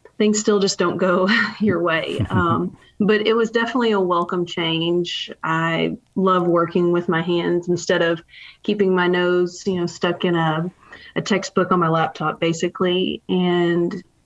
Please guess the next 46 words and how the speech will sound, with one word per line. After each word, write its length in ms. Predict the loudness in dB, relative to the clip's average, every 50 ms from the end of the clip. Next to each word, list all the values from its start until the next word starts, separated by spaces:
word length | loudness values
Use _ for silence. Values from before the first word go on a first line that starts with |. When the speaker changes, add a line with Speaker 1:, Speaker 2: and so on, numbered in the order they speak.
| _ _ -20 -6 -2
Speaker 1:
definitely 300 | 0 0 2 2 2 2
get 120 | 2 2 2
more 160 | 2 2 2
sleep 340 | 0 0 0 -2 -2 0 0
now, 300 | 0 0 0 0 0 -2
which 240 | -4 -6 -6 -4
is 140 | -4 -2 0
Speaker 2:
<laughs> 160 | 2 2 2 2
Speaker 1:
nice. 360 | 0 -2 -4 -4 -8 -14 -16
Speaker 2:
Good. 200 | -12 -10 -6 -4
Speaker 1:
And, 720 | -2 0 0 0 2 2 0 0 0 -2 -2 -4 -6 -8 -12 -20 _ -6
yeah, 360 | -4 -2 0 2 2 0 0 -2 -2
it's 120 | -4 -4 -4
just 180 | -4 -4 -2
been 100 | 0 0
a 140 | 0 0 -2 -4 -2
really 220 | 0 0 0 0
great 240 | 0 0 -2 -2 0
welcome 280 | 0 -2 -2 -2 -2 -4
change 320 | -4 -4 -4 -4 -4 -6
for 120 | -6 -6 -4
me. 200 | -4 -2 -4 -6 -8 _ _ _ _ -4
Speaker 2:
Yes, 380 | 0 0 2 2 2 0 0 0
it, 140 | -2 -2 -4 -8 -14 -12 -6 -2
the, 220 | -2 -2 -2 -2
the 140 | -4 -6 -4
complexity 640 | -2 0 0 0 0 0 0 0 0 0 0 0 0
can 220 | 0 0 0 0 0
be 100 | 0 0
challenging. 540 | -2 -2 0 0 0 0 2 0 0 0 0
I 140 | -2 -2
can 180 | 0 0 0 2
remember 640 | 2 2 2 2 2 2 2 2 0 0 -2 -4 -4
my 160 | -2 -2 -2
father, 460 | -2 -2 -2 0 0 0 0 0 0 0
who 120 | 0 0
was 140 | 0 0 -2
a 80 | -2
dentist. 340 | -2 -2 -2 -2 -2 -2 -2
He 100 | -2 0
had 100 | 0 0
his 100 | 0 0
office 400 | 0 -2 -2 -2 -4 -4 -4 -2
in 100 | -2 -2
our 140 | 0 0 0
home, 380 | 0 0 0 0 0 0 -2